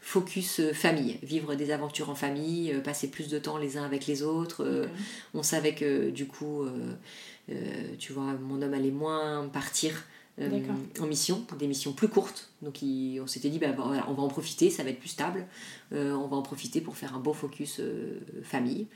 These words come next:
Speaker 1: Donc on s'est pas trop mis la pression, euh, pour se faire un, un entourage social, même si ça s'est fait évidemment, parce
Speaker 2: Mhm.
Speaker 1: qu'on peut pas vivre sans. Mais en fait, on s'est pas mis la pression. Donc, euh, ça, c'était bien.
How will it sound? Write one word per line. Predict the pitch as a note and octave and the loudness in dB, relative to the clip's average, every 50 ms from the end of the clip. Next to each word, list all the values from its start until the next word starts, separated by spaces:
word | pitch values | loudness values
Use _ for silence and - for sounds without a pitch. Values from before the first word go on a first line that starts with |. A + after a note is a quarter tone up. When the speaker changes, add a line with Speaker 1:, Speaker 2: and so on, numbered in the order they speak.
| - - - - - - | -18 -20 -20 -14 -8 -4
Speaker 1:
Donc | E3 E3 E3 | -2 2 2
on | F3 | 4
s'est | E3 - F3+ F3 - - - - _ _ _ _ _ _ _ _ _ _ _ _ | 6 6 6 4 4 0 -14 -20 _ _ _ _ _ _ _ _ _ _ _ _
pas | - G#3+ A#3 | 6 8 8
trop | A#3 - - A3 | 8 8 8 8
mis | G3+ G3+ | 8 8
la | G3+ G3 F#3+ | 8 8 8
pression, | F#3+ - G3 F#3 F#3 - G#3 G3+ G3+ G3+ G3+ G3+ G3 G3 G3 F#3+ F#3+ | 6 6 2 2 4 4 2 4 4 4 4 2 2 2 2 4 4
euh, | F3 E3 E3 D#3+ D#3+ - - - - - - - | 4 4 4 2 0 -2 -8 -10 -12 -10 -6 -2
pour | E3 D#3+ D#3+ | -2 0 0
se | - - - | 2 2 4
faire | E3 D#3+ D#3+ D#3+ | 4 4 4 4
un, | D3+ D3+ D3 D3+ D3 D3 D3 D3 D3 C#3+ C#3+ D3 | 4 2 2 2 2 0 0 0 0 0 0 0
un | D3 | 0
entourage | D#3 D#3 D#3 D3+ D#3 D3+ C#3+ - | 0 -2 -2 -2 -2 -2 -2 0
social, | - D#3 - E3+ E3+ E3 | 0 2 4 4 4 4
même | D#3+ D3 C3 | 4 2 2
si | - - C3+ C3 | 0 0 0 0
ça | - C#3+ C3+ | 0 -2 -2
s'est | - C#3+ | -2 -2
fait | C#3 - E3 D#3 D#3 | -2 2 4 4 4
évidemment, | C#3+ C#3 C3+ D3 D3 D#3 D3 | 4 4 2 2 2 2 0
parce | C3+ C#3+ A#2 | -2 0 2
Speaker 2:
Mhm. | G3+ G3 C3+ C3+ C3 C3 C3 | 4 4 4 4 2 -2 -6
Speaker 1:
qu'on | C3 - | -8 -8
peut | - C3+ | -8 -4
pas | C3+ D3 D3 | 0 0 2
vivre | C#3 D3 C#3+ D#3 E3 D#3 | 2 2 2 2 2 4
sans. | - G3+ G3 F#3+ - - - - - - | 8 6 6 6 4 -6 -14 -16 -10 -2
Mais | E3 E3 E3 E3 D#3+ | 2 4 6 6 6
en | D#3+ | 4
fait, | D#3+ G3 G3 G3 | 4 4 2 2
on | |
s'est | F3 - F#3 | 4 4 6
pas | F3+ F3+ | 6 8
mis | F3 F3 | 6 8
la | E3+ E3 | 6 6
pression. | E3 F3 E3 - - - - - - | 4 2 -2 -2 -2 -6 -8 -12 -12
Donc, | D3+ D3+ D3 - | -12 -10 -6 -4
euh, | D#3 D3 | -4 -2
ça, | C#3+ - D#3+ | -2 -2 -4
c'était | D#3 - D3 D#3+ - | -2 0 2 2 2
bien. | - - | 2 2